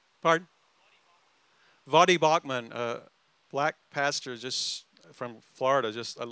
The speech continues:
fell in love with him overnight. Like, he's preaching this, and as he's speaking this verse, Holy Spirit began to remind me, like,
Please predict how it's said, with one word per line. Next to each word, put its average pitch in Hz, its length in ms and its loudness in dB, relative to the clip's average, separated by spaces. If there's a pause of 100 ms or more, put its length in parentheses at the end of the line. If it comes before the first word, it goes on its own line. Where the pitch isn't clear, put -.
(180)
fell 156 300 2
in 131 60 -8
love 147 200 0
with 131 120 -2
him 117 140 -8 (480)
overnight. 131 640 0
Like, 131 160 -2
he's 151 160 -4
preaching 180 460 -6
this, - 300 -8 (280)
and 160 140 -2
as 151 100 0
he's 147 140 -4
speaking - 840 -2
this 175 200 0
verse, 127 800 -2 (2250)
Holy 190 240 4
Spirit 175 580 4
began 151 260 0
to 139 100 0
remind 147 520 2
me, 131 160 -4
like, 143 180 4